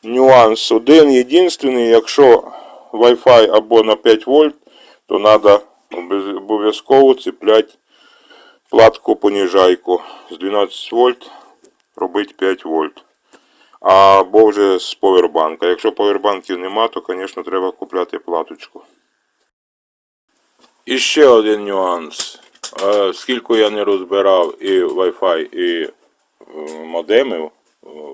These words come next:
значить, вони всі мають по питанню діода.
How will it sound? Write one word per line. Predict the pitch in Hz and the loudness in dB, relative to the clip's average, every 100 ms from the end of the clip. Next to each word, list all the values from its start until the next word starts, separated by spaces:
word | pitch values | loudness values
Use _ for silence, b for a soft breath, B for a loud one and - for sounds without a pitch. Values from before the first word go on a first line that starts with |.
| 71 71 69 | -20 -20 -18
значить, | 82 82 85 - b b b b b b - | -18 -16 -18 -20 b b b b b b -4
вони | 95 110 113 113 104 | 2 2 2 -4 -4
всі | 95 - 135 151 156 151 - | -6 -8 -4 -2 -2 -6 -10
мають | 110 120 127 127 123 120 - B B B B B | -6 -4 -2 -4 -8 -12 -14 B B B B B
по | 107 | -12
питанню | - 101 - 110 113 110 107 98 | -8 -6 0 0 -2 -6 -6 -6
діода. | 95 101 92 85 - | -4 -2 -2 -2 -6